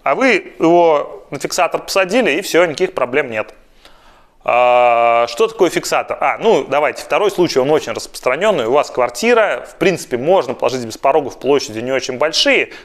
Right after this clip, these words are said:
но в одной комнате у вас есть тёплый пол, а в других комнатах нет. Например, на кухне есть тёплый пол.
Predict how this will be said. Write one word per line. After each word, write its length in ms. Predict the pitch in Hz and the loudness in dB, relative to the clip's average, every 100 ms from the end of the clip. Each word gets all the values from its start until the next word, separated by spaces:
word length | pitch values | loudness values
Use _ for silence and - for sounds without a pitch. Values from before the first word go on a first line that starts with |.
| - | -4
но 160 | 147 | 0
в 80 | 143 | 2
одной 240 | 147 165 147 | 2 2 2
комнате 400 | 151 131 - 120 | 0 -2 -2 0
у 40 | |
вас 240 | 113 120 | 0 0
есть 260 | 127 208 - | 0 -2 0
тёплый 340 | 247 233 208 | 0 0 -2
пол, 340 | 202 202 185 - - | 0 2 2 -2 -8
а 100 | - | -4
в 60 | 117 | 0
других 320 | 127 135 202 | 0 0 -2
комнатах 320 | 147 143 - | -2 -4 -4
нет. 200 | 131 117 | -6 -6
Например, 320 | 107 113 113 113 | -8 -6 -4 -2
на 100 | 123 | 0
кухне 280 | 196 - 120 | 0 0 -2
есть 200 | 131 - | -2 0
тёплый 300 | 131 127 123 | 0 0 -2
пол. 340 | - 104 98 | 0 -2 -2